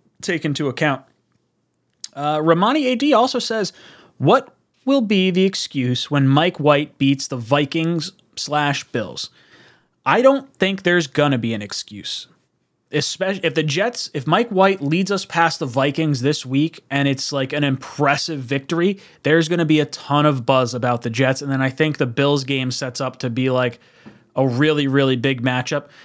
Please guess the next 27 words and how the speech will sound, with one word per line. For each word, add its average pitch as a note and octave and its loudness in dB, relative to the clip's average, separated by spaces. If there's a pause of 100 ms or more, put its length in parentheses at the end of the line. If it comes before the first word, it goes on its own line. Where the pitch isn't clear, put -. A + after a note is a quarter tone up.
(260)
Uh, C3+ 2
it C#3 -4
sucks - -6
to C#3+ -6
kinda C#3+ 2
have C3 0
maybe C3 -2
two C#3+ -4
potentially C3+ -6
really B2 0
good A#2+ -2
performances B2+ -4
against A#2+ -4
N B2 -2
F B2 -2
C C3+ -8
teams, C3+ 0
and B2 -4
we A#2+ -2
just B2 -4
can't B2+ -4
seem C3+ -6
to B2 -6
figure B2 -2
it A#2+ 0
out B2 -2
against, A#2+ -4